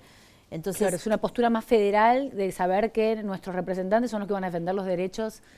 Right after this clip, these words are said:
Speaker 2: en el Congreso Nacional.
Speaker 1: Tal cual, porque
Speaker 2: Ujú.
Speaker 1: a veces vos ves las, las propagandas de Buenos Aires, que es lo que pasa siempre, ¿no? Que parecería que fuese lo único que hay en el, en el país,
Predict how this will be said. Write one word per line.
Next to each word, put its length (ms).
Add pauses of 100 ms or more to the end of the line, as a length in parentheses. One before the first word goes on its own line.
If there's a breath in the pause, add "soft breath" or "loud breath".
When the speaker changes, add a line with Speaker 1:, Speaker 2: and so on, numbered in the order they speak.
(240 soft breath)
Speaker 2:
en 220
el 100
Congreso 360
Nacional. 260
Speaker 1:
Tal 260
cual, 340
porque 220
Speaker 2:
Ujú. 40
Speaker 1:
a 20
veces 360
vos 240
ves 200
las, 240
las 120
propagandas 540
de 60
Buenos 260
Aires, 200
que 100
es 60
lo 100
que 100
pasa 220
siempre, 440
¿no? 240
Que 80
parecería 540
que 80
fuese 480
lo 140
único 280
que 140
hay 160
en 80
el, 300
en 240
el 140
país, 380